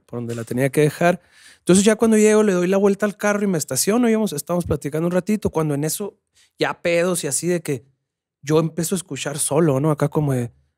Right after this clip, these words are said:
"Ay, mis hijos", pero, pero dije, "No mames, estoy escuchando eso".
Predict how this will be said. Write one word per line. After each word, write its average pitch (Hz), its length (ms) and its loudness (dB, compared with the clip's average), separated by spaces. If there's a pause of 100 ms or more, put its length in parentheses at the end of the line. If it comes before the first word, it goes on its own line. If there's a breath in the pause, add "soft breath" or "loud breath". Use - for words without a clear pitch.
(140)
"Ay, 196 460 -8
mis 185 300 -10
hijos", 202 400 -6
pero, 147 360 -4 (120)
pero 135 180 -6
dije, 131 220 -8
"No 123 140 -10
mames, 131 440 -6
estoy 123 220 -8
escuchando 143 500 -4
eso". 165 300 -2